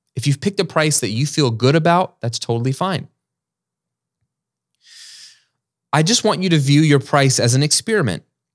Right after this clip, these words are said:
as something that's malleable. If, let's talk about specifics. If you are a coach and you're selling one-on-one coaching or a consulting business or some kind of service-based business, when somebody comes to you and you're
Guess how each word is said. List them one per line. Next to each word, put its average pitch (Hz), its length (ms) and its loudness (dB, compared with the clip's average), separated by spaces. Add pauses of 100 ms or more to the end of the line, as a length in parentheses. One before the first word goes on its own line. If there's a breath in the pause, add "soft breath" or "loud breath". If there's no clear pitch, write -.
(300)
as 120 120 0
something 120 300 0
that's 131 200 0
malleable. 151 560 -2 (1300 soft breath)
If, 156 160 0
let's 175 160 2
talk 190 220 2
about 160 240 2
specifics. 135 600 0
If 143 160 -2
you 185 220 2
are 165 140 4
a 165 40 0
coach 127 400 0
and 127 120 -2
you're 135 80 0
selling 127 320 0
one-on-one 117 440 0
coaching - 540 -2
or 107 140 -2
a 104 60 -2
consulting 127 640 -2
business 90 320 -4
or 107 60 -4
some 143 180 0
kind 139 160 -2
of 113 80 -2
service-based 143 560 -2
business, 131 420 -2 (920 loud breath)
when 131 160 0
somebody 185 300 2
comes 185 360 0
to 147 80 0
you 120 300 2
and 131 220 -2
you're 156 360 0